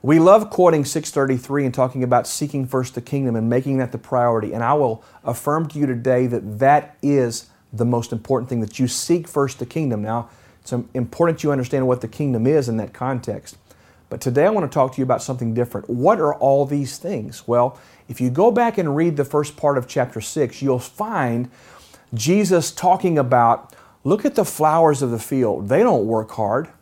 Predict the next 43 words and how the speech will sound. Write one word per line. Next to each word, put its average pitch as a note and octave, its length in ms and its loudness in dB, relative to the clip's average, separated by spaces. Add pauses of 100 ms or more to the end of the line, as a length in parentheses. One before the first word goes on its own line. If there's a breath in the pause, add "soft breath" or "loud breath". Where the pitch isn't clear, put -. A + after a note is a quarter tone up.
(160)
They C3+ 200 4
don't F#3+ 240 2
s-, - 340 -12
they C3+ 160 2
don't C#3+ 260 0
toil. B2+ 440 2
They C3 120 4
don't D3 220 0
spin. B2 480 -4
They're D3 120 2
not D#3+ 220 -2
striving A#2+ 1040 -2 (360 soft breath)
to C3+ 120 0
become B2 480 0
what A#2+ 140 2
it A2+ 60 -2
is A#2 320 0
they're, A2+ 360 -2
they're G#2 120 -6
gonna A2 120 -2
become. A2+ 460 -4 (320 loud breath)
Look F3+ 220 2
at A3+ 100 -6
the G3 80 6
birds. C#3 500 4
They B2+ 160 2
don't G3 180 2
worry C3+ 260 6
about B2 220 2
what B2 160 2
they're A2+ 120 -2
gonna A2+ 300 -4
eat. G3 340 -2
They A#2+ 160 2
don't A2+ 320 -2
worry A#2 160 2
about G#2+ 280 -2
shelter. F3 480 2
They C#3+ 100 4
don't D3+ 120 0
worry C#3 120 4
about B2 280 2
anything." C3 560 -2